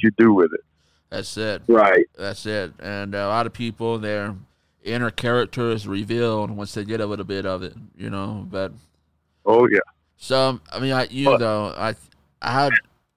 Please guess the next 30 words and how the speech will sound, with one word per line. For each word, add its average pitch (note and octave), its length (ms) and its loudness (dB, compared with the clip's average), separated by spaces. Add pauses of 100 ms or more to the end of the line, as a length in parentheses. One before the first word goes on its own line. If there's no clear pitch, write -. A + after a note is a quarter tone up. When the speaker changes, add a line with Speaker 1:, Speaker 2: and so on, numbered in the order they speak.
(560)
Speaker 2:
are A2+ 120 -2
you C3+ 120 -2
able D#3 220 4
to, C#3 60 6
like, A#2+ 180 2
just B2 240 -6
go C3 160 0
out C#3 140 2
and A2 120 -4
be B2+ 120 -2
chill C#3 480 2
out A#2 180 0
in F2 80 -10
public, D#3+ 480 0
or G#2+ 240 -2
do G#2 80 -6
you A2+ 140 -4
have B2 180 0
to, A2 140 -4
like, G2+ 260 -2 (760)
you A2 160 -4
know, G#2+ 220 -2
keep - 200 -8
your G2 80 -2
distance G2+ 540 -4
because F#2+ 760 -6 (220)
of F#2 160 -8
who A2 120 -4
you G2 220 -4
are? G2 480 -4